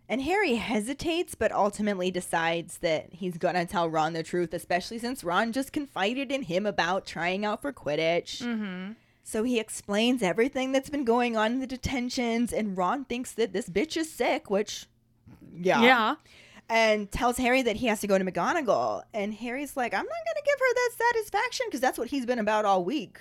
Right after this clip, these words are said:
Speaker 2: Yeah.
Speaker 1: Plus, I don't even know if McGonagall can do anything. I don't know how much power she has over her.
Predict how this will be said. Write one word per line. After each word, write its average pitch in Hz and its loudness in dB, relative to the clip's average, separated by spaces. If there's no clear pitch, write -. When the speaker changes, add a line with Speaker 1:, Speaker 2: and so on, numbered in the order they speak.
Speaker 2:
Yeah. 233 -2
Speaker 1:
Plus, 427 -2
I 302 -4
don't 453 -6
even 370 -2
know 330 -2
if 262 -2
McGonagall 262 0
can 202 2
do 220 0
anything. 156 -2
I 233 0
don't 339 -2
know 311 0
how 302 0
much 208 -6
power 240 -2
she 202 -4
has 196 -2
over 190 0
her. 139 -8